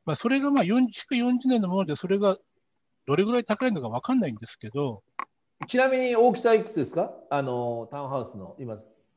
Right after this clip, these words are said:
Speaker 2: 高橋さんが住んでるへ-、家は。
Speaker 1: えっとね、えっと、千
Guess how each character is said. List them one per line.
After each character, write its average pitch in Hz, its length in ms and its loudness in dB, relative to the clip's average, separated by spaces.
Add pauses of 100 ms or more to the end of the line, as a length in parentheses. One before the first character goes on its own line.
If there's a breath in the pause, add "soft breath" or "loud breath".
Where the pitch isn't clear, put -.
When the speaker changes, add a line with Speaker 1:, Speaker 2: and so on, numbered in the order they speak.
Speaker 2:
高 120 220 -4
橋 117 60 -2
さ 123 80 -6
ん - 20 -6
が 113 80 -10
住 135 160 -12
ん - 20 -8
で 104 100 -8
る 90 140 -14
へ-、 104 120 -18 (260)
家 95 160 -14
は。 80 140 -20 (680)
Speaker 1:
え 156 80 -4
っ - 20 -2
と - 140 -12
ね、 135 240 -2 (560)
え 175 60 -8
っ 160 40 -8 (180)
と、 151 160 -4
千 196 600 0